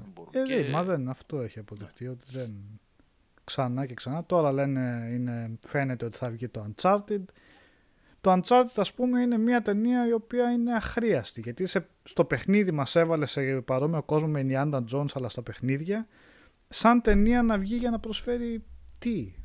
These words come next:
Speaker 2: αφού υπάρχουν τέτοιες
Speaker 1: Ξέρεις
Speaker 2: ταινίες
Speaker 1: τι θα
Speaker 2: ήδη
Speaker 1: μπορούσε
Speaker 2: πάρα
Speaker 1: να γίνει
Speaker 2: πολύ
Speaker 1: ωραία
Speaker 2: καλές.
Speaker 1: ταινία; Και θα μπορούσε, και το παιδεύουνε χρόνια τώρα και δεν ξέρω αν θα το καταφέρουν ποτέ.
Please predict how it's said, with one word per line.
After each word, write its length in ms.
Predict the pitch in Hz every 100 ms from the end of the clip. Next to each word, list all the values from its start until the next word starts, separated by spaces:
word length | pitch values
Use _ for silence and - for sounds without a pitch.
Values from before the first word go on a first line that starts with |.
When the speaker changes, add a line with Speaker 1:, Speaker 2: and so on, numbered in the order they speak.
| -
Speaker 2:
αφού 280 | 120 - 135
υπάρχουν 600 | 117 - 135 123 123 113
τέτοιες 380 | - 117 - -
Speaker 1:
Ξέρεις 140 | 110
Speaker 2:
ταινίες 160 | 117 120
Speaker 1:
τι 60 | 127
θα 60 |
Speaker 2:
ήδη 80 | 123
Speaker 1:
μπορούσε 180 | 120 123
Speaker 2:
πάρα 100 | 120
Speaker 1:
να 40 | 120
γίνει 140 | 120
Speaker 2:
πολύ 120 | 113 123
Speaker 1:
ωραία 80 | 120
Speaker 2:
καλές. 140 | 120
Speaker 1:
ταινία; 280 | 143 127 98 _ _ _ _ _ -
Και 80 | 107
θα 100 | 107
μπορούσε, 340 | 104 110 -
και 140 | 110 113
το 280 | 113 110 104
παιδεύουνε 500 | 113 113 131 131 123
χρόνια 400 | - 143 113 98
τώρα 260 | 104 143
και 80 | 160
δεν 80 | 131
ξέρω 200 | - 131
αν 80 | 107
θα 80 | 98
το 60 |
καταφέρουν 480 | 92 87 - - -
ποτέ. 240 | - -